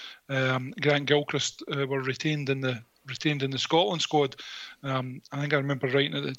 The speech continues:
that, that, that it was, you know, it was a sensible decision for Conor O'Shea because to, you know, for Zebra to get a, a, an important home win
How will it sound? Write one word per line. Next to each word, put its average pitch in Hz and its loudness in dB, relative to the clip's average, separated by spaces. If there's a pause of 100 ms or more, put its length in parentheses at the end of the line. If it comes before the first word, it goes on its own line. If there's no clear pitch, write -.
(120)
that, 147 -2
that, - -8 (160)
that - -2
it 160 -2
was, 143 -2
you 151 4
know, - -2 (540)
it 208 6
was 160 4
a 151 4
sensible 165 4
decision 180 0
for 143 -4
Conor 143 0
O'Shea 143 2
because 139 -2
to, - -4 (640)
you 143 -2
know, - 0
for 139 0
Zebra 151 4
to 139 0
get 147 4
a, 139 2 (180)
a, 135 -4
an 147 -2
important 147 -2
home 147 2
win 156 4